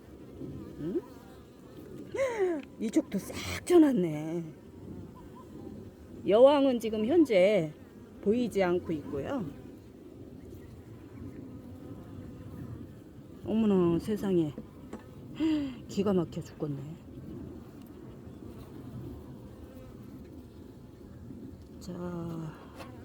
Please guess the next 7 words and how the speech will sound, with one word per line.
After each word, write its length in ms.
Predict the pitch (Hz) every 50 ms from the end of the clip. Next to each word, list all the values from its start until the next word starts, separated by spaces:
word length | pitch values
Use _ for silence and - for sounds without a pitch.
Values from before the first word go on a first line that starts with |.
| - - - - - - -
여기도 380 | 208 254 311 320 359 285 320 262
집을 280 | - - 254 247 240
싹 420 | 220 - - - - - - 392 -
졌어요. 360 | - 202 - - - 151 - - - - - - - - - - - - - - - - - - - - 214 214 - - - - - - - - 113 95 - - - - - - - - - - - - - - - - - - - - - - - - - - - - - - -
아주 240 | - 196 208 - 202
많이 320 | 196 190 196 233 254 240
져놨습니다, 680 | 196 202 180 160 147 - - 151 139 135 - - - -